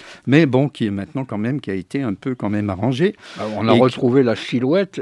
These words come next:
Speaker 2: mais fort bien réussie,
Speaker 1: Oui,
Speaker 2: d'ailleurs.
Speaker 1: absolument. Ça, c'est une très bonne initiative que cette, euh,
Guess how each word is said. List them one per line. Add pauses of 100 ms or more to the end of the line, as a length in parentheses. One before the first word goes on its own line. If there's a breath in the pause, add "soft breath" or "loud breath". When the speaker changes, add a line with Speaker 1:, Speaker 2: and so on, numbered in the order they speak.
Speaker 2:
mais
fort
bien
réussie,
Speaker 1:
Oui,
Speaker 2:
d'ailleurs.
Speaker 1:
absolument.
Ça,
c'est
une
très
bonne
initiative (400 loud breath)
que
cette,
euh,